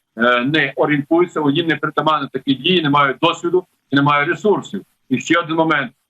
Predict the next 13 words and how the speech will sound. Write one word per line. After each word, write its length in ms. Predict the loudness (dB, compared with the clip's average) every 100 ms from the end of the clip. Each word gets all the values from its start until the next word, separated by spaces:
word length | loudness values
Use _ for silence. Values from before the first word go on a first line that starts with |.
| _
координувати 640 | -2 0 0 0 2 0 -2 _
зразу 280 | -2 0 -2
різні, 440 | -2 -2 0 -2 -4 _ _ -2
е, 320 | 0 0 -2
структури, 540 | -6 -6 0 0 0 -6 _ _ _ -2
Міноборони, 800 | 0 2 2 2 2 0 -2 -4 _ _ -4
відповідно, 500 | -2 2 2 0 -2 -10 _ -4
е, 140 | -2
підрозділи, 680 | -2 0 2 2 2 0 2
які, 380 | -2 0 -2 -2 -6 _ -2
е, 580 | 0 2 2 2 0 -2
десь 200 | -2 -2
формувалися 720 | -2 0 2 2 0 -2 -4